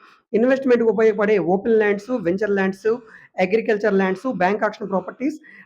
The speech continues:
హై బడ్జెట్, లో బడ్జెట్, ఇండిపెండెంట్ హౌసెస్, వె-, రెంటల్ ప్రాపర్టీస్, so, ఈ విధంగా అన్ని రకాల ప్రాపర్టీ డీల్ చేస్తున్నాం కాబట్టి మీకు ఏ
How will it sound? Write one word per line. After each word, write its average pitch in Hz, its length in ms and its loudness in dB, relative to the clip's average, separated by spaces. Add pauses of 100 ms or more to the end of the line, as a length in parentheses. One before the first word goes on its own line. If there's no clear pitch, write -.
(120)
హై 220 80 2 (100)
బడ్జెట్, 262 400 0
లో 202 60 4 (100)
బడ్జెట్, 202 300 -4 (180)
ఇండిపెండెంట్ 214 500 0
హౌసెస్, 226 320 -2 (120)
వె-, 202 120 -4 (140)
రెంటల్ 196 320 0
ప్రాపర్టీస్, 214 400 -4 (320)
so, - 160 -6
ఈ - 80 -2
విధంగా 277 240 2 (480)
అన్ని 254 220 2
రకాల 247 280 0
ప్రాపర్టీ 220 380 -2
డీల్ 220 220 -2
చేస్తున్నాం 196 340 0
కాబట్టి 185 280 -2 (500)
మీకు 233 240 0
ఏ - 20 6